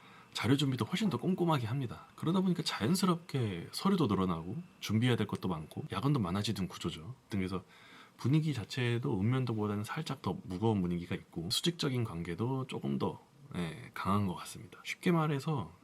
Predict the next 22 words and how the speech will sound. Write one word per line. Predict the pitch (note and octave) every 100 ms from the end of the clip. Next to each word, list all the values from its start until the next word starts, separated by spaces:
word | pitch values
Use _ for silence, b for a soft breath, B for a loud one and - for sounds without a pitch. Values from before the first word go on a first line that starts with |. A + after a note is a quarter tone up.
| - -
여기는 | F#2 B2 A#2
사실 | A2+ G#2
성과 | - F3 F3 D#3+
중심 | C#3+ A#2+ G#2+ E2+ - -
구조이기 | - F#2 E2 E2+
때문에 | - E2 G#2 G2+
누가 | F#2 A2+ C#3
얼만큼 | E2+ C3+ D3 C#3
준비했는지 | F#2+ G2+ A2 G#2+ -
바로바로 | - A2 A#2+ B2+
드러나요. | - A#2 B2+ - - _
시청에 | - - - C3+
있으면은 | G#2 - F2+ G#2 D#3+ B2
야근이 | F2 G2+ G2+
좀 | A2+ C#3+
더 | G#2+
많은 | E2+
것 | F2
같다라는 | - - - - - - - - F2+ F#2+ A2
게 | D3
제 | F#2+ F2 F2+
의견입니다. | G2+ A2 D#2+ -